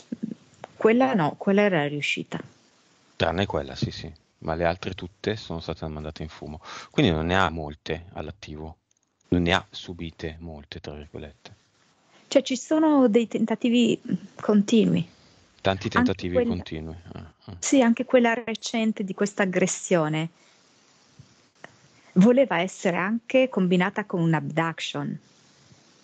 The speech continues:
Speaker 1: ma non ce l'hanno fatta. Proprio perché
Speaker 2: Vis-,
Speaker 1: lei è stata molto centrata.
Speaker 2: visto che parliamo di abduction, perché secondo me c'è una correlazione,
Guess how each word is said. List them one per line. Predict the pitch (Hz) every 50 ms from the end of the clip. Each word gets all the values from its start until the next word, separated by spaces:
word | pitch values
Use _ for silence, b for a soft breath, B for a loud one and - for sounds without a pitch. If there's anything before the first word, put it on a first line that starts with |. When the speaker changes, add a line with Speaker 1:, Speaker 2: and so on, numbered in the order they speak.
| _ _ -
Speaker 1:
ma | 180 185 190
non | 190 196 196 190
ce | - 208
l'hanno | 190 190 190 190 185 180
fatta. | - - 254 233 170 165 - - - 147 151 - _ _ _ _ _ _ _ _ _ _ _ _ _ _ _ _ _ _ _ _ _ _ _ _ _ _ _ _ _ _ _ _ _ -
Proprio | - 214 202 - 226 202
perché | - 220 233 - - -
Speaker 2:
Vis-, | 202
Speaker 1:
lei | 220 233 262 294 302 294 285 - - _ _ _ _ _ - -
è | - 208
stata | - - 208 - 202
molto | 190 208 254 262 - -
centrata. | 240 - - 196 175 165 170 190 196 185 156 139 - 151 147 - _ _ _ _ _ _ _ _ - _ _ _ _ _ _ _ - B B B B B B B B B
Speaker 2:
visto | 117 139 - - 135
che | - 90
parliamo | - 90 90 87 92 95
di | 87
abduction, | 80 80 80 78 76 73 76 - - - 73 76 78
perché | - - - -
secondo | - - - - -
me | - -
c'è | - -
una | - 73
correlazione, | - - - - - 71 67 - - - - - 50 - - -